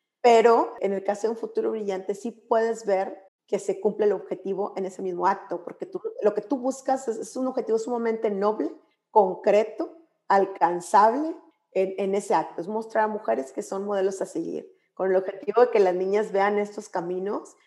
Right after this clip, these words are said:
y empiecen ellas a, esto que, a hacer esto que platicábamos al principio, a cuestionar,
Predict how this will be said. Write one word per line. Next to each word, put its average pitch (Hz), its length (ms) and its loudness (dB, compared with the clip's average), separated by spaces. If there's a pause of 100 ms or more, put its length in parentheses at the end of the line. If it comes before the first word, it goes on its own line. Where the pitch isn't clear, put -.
(140)
y 202 100 2
empiecen 202 540 2
ellas 226 400 2 (160)
a, 190 120 0
esto 214 240 -4
que, - 100 -6 (140)
a 196 80 2
hacer 202 200 0
esto 226 180 -6
que 233 80 -6
platicábamos 208 680 -4
al 208 100 -10
principio, 196 600 -8
a 185 220 -6
cuestionar, 190 680 -2